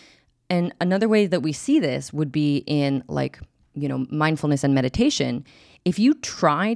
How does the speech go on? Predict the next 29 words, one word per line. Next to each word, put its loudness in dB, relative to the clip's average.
to -8
just -4
feel 0
calm 0
or 2
calm 0
down 2
or, 2
<laughs> 0
you 4
know, 2
stop -2
stressing -4
out, -2
like, -4
we -2
know 0
that -4
that 0
doesn't 0
work. -2
We 2
actually -2
know 0
that -6
that -4
makes -4
you 2
feel 0